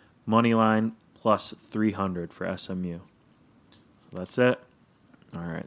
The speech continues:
let's go over these real quick here. I will lead us off. I got Akron plus forty-nine against Ohio State. Army minus eight and a half against Miami of Ohio.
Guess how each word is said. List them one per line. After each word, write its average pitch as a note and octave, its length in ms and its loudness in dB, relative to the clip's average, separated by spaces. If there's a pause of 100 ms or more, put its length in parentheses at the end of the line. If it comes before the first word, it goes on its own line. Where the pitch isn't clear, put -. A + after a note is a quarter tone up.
let's - 300 -6
go G#2 460 -2
over G#2 480 2
these G2+ 360 2
real G#2+ 340 4
quick A2 420 -2
here. A2 320 0 (1300)
I F#2+ 200 -8
will F#2 580 -4 (240)
lead G2 240 -8
us - 300 -8
off. G#2 420 4
I G2 80 -4
got F#2 240 -4
Akron G#2+ 560 2
plus - 340 0
forty-nine G2+ 540 0
against G2 260 -6
Ohio G2+ 260 2
State. G#2 440 0 (100)
Army G#2+ 640 4 (540)
minus G#2 460 -2 (200)
eight A#2 240 2
and G#2+ 140 -2
a G2+ 40 -2
half A2 500 2
against G2+ 340 -6
Miami G2+ 340 -2
of F#2 120 -6
Ohio. G#2 580 0